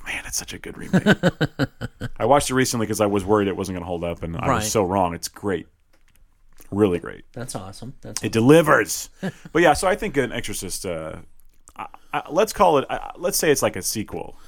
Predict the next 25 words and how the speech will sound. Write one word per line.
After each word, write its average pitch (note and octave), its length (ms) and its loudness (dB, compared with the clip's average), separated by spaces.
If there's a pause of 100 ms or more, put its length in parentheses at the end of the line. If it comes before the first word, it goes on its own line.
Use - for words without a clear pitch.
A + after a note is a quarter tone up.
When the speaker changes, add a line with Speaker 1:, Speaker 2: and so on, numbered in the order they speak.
(280)
Speaker 2:
Yeah. G#2+ 320 2 (200)
I D#3 100 0
mean, D#3 140 4
that's D3+ 200 2
kinda C3+ 420 2 (520)
Speaker 1:
I C#3 120 4
think G3+ 140 2
Exorcist C3 420 -2
Three A2 180 0
rules. G#2 480 -2 (920)
Have G#2 140 -6
you G#2+ 40 -4
seen A#2+ 180 0
it? C3 160 -2 (880)
Speaker 2:
Not C3+ 180 6
in C3+ 80 -2
a A#2+ 80 0
long A2+ 240 0
time. G2 260 -6
Speaker 1:
No? F2 180 -6
Speaker 2:
It's B2+ 200 -2
been C3+ 120 4
a G#2 60 0
while. F#2+ 320 -4
Speaker 1:
Okay. - 220 -4